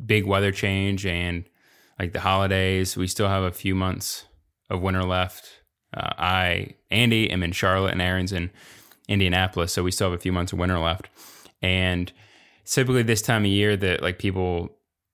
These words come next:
get sick more often due to the, the cold weather. And when trying to combat the flu or a cold, one thing that has been thrown around a lot lately over the past couple of years is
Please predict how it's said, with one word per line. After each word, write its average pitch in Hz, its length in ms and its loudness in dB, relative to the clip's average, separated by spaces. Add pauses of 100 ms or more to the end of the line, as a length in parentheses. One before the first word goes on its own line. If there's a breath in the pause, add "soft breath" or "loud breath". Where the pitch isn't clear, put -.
(280)
get 98 200 -4
sick 127 200 0
more 127 160 2
often 113 500 2
due 95 140 0
to 90 60 -4
the, 87 420 -2
the 95 80 -8
cold 92 220 -2
weather. 98 560 2 (1300 soft breath)
And 104 320 4
when 98 120 2
trying 107 260 2
to 101 80 2
combat 92 560 0 (460)
the - 100 -6
flu 98 580 2 (120)
or 90 160 -2
a 85 60 -4
cold, 98 520 0 (600 soft breath)
one 101 240 0
thing 104 200 2
that 95 120 2
has 92 80 2
been 95 140 -2
thrown 95 220 2
around 92 280 2
a 85 80 -2
lot 104 320 2
lately 87 260 0
over 87 120 0
the 87 60 -2
past 85 240 -2
couple 92 200 -2
of 92 60 0
years 95 340 0
is 98 180 -10